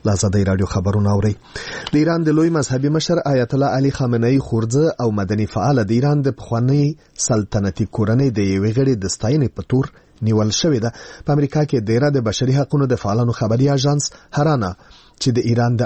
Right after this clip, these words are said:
اړوندو مسایلو په اړه راپورونه خپروي، وایي د ایران د استخباراتو د وزارت ایجنټانو فریده مراد خانی د تیرې جمعې په ورځ ونیوله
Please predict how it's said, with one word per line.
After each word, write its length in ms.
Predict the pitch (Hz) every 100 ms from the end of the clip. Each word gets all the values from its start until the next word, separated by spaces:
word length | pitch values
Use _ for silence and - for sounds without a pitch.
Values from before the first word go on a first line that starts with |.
| 120
اړوندو 340 | 117 113 110
مسایلو 380 | 110 - 110 110 101
په 60 | 98
اړه 100 | 110 104
راپورونه 380 | 101 131 139 139
خپروي، 360 | - 123 120 127
وایي 240 | 135 143 151 - - -
د 40 | 131
ایران 240 | 123 123
د 140 | 117 101
استخباراتو 520 | 110 - 113 135 131
د 160 | 104 98
وزارت 360 | 95 120 120 120
ایجنټانو 500 | 110 127 123 135 135 139
فریده 320 | 113 104 113 135
مراد 240 | 110 101 -
خانی 260 | - 117 143 - - - -
د 20 | 147
تیرې 200 | 165 139
جمعې 200 | 113 110 104
په 60 | 120
ورځ 160 | 123 117
ونیوله 380 | 147 147 151